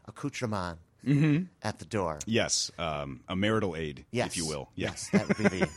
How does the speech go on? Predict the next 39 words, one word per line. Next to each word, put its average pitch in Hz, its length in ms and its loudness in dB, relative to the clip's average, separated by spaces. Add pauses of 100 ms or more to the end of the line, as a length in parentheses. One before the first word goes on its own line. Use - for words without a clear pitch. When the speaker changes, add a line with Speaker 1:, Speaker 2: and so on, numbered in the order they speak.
(120)
Speaker 2:
<laughs> - 40 -20
Speaker 1:
that'd 143 160 0
be 120 100 0
the 101 120 -2
way 98 160 0
to 160 160 -6
say 117 260 -4
it. 147 120 -6 (920)
And 107 160 -2
the 98 60 -4
police 131 340 -2
walk 110 240 0
up 120 140 -4
to 107 80 -18
the 120 40 -8
door, 85 380 -4 (140)
same 117 280 -6
cop 101 280 -6
that 92 100 -10
had 90 80 -8
been 87 140 -8
there 87 100 -8
a 85 60 -8
week 87 180 -12
before, 80 400 -10 (220)
just 113 240 -4
looks 113 240 -2
at 85 120 -2
her 76 100 -8
and, 73 140 -12 (540)
uh, 101 40 -14 (300)
"Can 123 160 -10
you 123 60 -8
send 101 240 -8
Mister 85 240 -12
Ledley 71 300 -14
outside, - 300 -10
please?" - 420 0
Speaker 2:
<laughs> - 1000 0